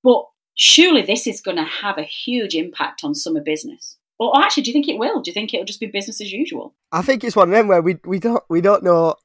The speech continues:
Speaker 2: we don't know what's gonna happen. We, we didn't know what was gonna happen with coronavirus. We don't know what's gonna happen with this. The, the thing that I was sort of worried most about, but, you know, there's not been any rumours. I mean, I'd, I'd take of that what you will, but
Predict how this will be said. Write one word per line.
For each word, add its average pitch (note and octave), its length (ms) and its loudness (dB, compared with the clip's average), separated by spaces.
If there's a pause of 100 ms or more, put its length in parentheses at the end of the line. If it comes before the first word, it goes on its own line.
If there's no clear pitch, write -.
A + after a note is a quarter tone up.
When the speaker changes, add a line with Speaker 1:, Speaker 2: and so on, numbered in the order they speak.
(160)
Speaker 2:
we G#3+ 100 0
don't G#3+ 200 4
know D#3+ 80 4
what's G#3 280 4
gonna D#3+ 260 2
happen. D#3+ 400 -4
We, E3+ 220 -2
we F3+ 100 0
didn't F3+ 140 2
know F3 80 -2
what E3 100 0
was D#3+ 80 -8
gonna E3+ 140 -2
happen D#3 240 -4
with D3+ 140 -8
coronavirus. D#3+ 680 -2
We D#3+ 80 -6
don't E3 160 2
know D#3 60 -4
what's D3+ 120 -6
gonna D3 220 -4
happen D3 180 -14
with C#3+ 180 -6
this. C#3+ 360 -6 (340)
The, E3 80 -4
the E3+ 220 -6
thing A3 220 2
that D3+ 100 0
I F#3 180 4
was E3+ 340 -2 (1300)
sort B3+ 340 4
of E3+ 120 -2
worried G3 340 6
most F#3+ 380 0
about, C3+ 340 -2
but, D#3 140 -2 (120)
you E3 120 -6
know, D3 100 -4
there's D3 240 -10
not G3+ 160 2
been E3+ 120 -4
any E3 120 -2
rumours. D3 460 -2
I - 20 -6
mean, C#3 300 -6 (1040)
I'd, B2+ 200 -8 (100)
I'd C#3+ 180 -8
take D#3+ 400 -2
of C3 120 -6
that B2+ 200 -4
what C3+ 200 -6
you C3+ 100 -8
will, C#3 300 0
but C#3+ 240 0